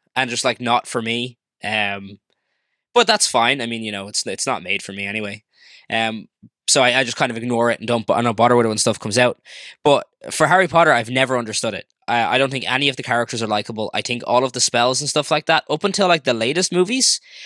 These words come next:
are super fucking boring. Um, especially later on in the Harry Potter series, where everything just essentially turns into the wand becomes a gun.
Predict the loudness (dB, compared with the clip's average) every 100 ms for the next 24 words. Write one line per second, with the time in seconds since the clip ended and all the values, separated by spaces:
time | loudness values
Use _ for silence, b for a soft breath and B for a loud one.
0 | B 2 2 2 2 2 0 2 0 0
1 | 0 0 0 -4 -12 b b b b b
2 | b 0 2 2 2 2 2 2 2 2
3 | 4 4 4 2 0 0 0 0 0 0
4 | -2 -2 -2 -2 0 0 -2 -2 0 0
5 | -2 -2 -2 0 -2 -2 -4 -2 -2 -2
6 | -4 -2 -2 2 0 0 -6 -4 -4 0
7 | 0 0 -4